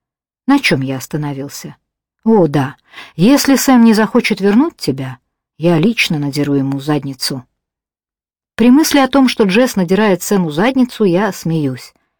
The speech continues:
Это кажется полнейшей чушью. Возможно, Джесс мог бы секунды три продержаться и поколотить Сэма.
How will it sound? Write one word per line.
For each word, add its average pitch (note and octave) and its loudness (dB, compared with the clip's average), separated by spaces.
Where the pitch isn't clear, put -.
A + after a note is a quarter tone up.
Это - -10
кажется G3 -2
полнейшей A3 2
чушью. D#3 -6
Возможно, F3+ 2
Джесс F3+ 0
мог G3 2
бы F#3+ 2
секунды G3+ 4
три G3 0
продержаться E3 0
и F#3+ 2
поколотить A3 0
Сэма. C#3 -6